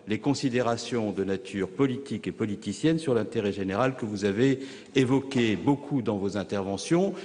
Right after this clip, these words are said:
Et je pense donc que lorsque vous nous proposez de porter ce texte au référendum, c'est dans cette tradition que vous vous inscrivez, dans cet esprit que vous vous situez,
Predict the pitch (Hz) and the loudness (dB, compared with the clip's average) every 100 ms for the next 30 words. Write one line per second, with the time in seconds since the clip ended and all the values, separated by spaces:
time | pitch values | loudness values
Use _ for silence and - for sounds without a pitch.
0 | - - - 127 127 135 123 - 131 110 | -16 -8 0 2 4 4 2 2 2 2
1 | 110 180 220 - 131 131 - - 127 113 | 2 4 2 2 2 2 0 -2 -2 0
2 | 123 113 107 143 123 139 120 135 104 120 | 0 0 0 -2 0 0 2 0 0 -2
3 | 110 117 113 107 127 - 95 92 107 92 | -4 -4 -2 -2 -4 -2 -2 -2 -4 -2
4 | 107 143 160 - - - - 143 143 - | 2 2 0 -4 -14 -8 2 4 4 2
5 | 127 - 127 107 110 - 117 104 - 101 | -2 -2 -2 -2 -4 -2 0 0 -2 -4
6 | 87 92 85 85 127 127 - 90 90 113 | -2 -4 -4 0 2 0 0 -2 2 2
7 | 156 - - - - - 139 147 156 147 | 2 -2 -12 -16 -18 -2 2 4 2 0
8 | 143 131 - - 139 123 - 95 95 92 | 0 -2 -6 -4 -2 -2 -2 -4 -2 -4
9 | 90 - 165 - 101 101 131 165 | -4 -2 -4 0 2 4 4 0